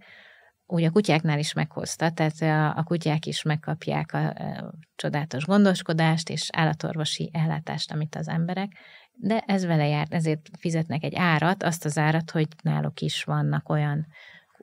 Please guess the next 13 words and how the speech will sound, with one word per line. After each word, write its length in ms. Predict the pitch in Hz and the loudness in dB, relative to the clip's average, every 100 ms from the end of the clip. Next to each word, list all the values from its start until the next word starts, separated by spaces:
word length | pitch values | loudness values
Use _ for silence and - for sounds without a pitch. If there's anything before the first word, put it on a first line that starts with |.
| - | 0
olyan 260 | 160 147 151 | 2 2 0
kutyák, 460 | 160 170 175 170 160 | -2 0 2 2 -2
akik, 380 | 160 160 156 - | -4 -4 -4 -4
ö, 240 | 151 151 - | -4 -4 -2
betegséggel 720 | 170 170 165 - 165 160 156 | 0 0 -2 0 2 2 0
küzdenek, 560 | - 156 156 160 156 160 - - - _ _ | 0 -4 0 0 2 -2 -8 -20 -20 _ _
és 260 | - 160 - | -4 -4 -2
például 520 | - 156 147 151 147 | 0 0 2 0 2
az 140 | 151 | 0
agynak 520 | 151 147 139 151 151 - | 0 -2 0 0 -2 -2
a 280 | 151 151 - _ _ _ - | -2 -2 -6 _ _ _ -2
leépülésével 1080 | 160 151 156 - 147 151 - 156 151 156 | 2 2 0 -4 -2 -2 -2 -2 0 -2
is. 400 | 151 156 - - | -2 -4 -6 -16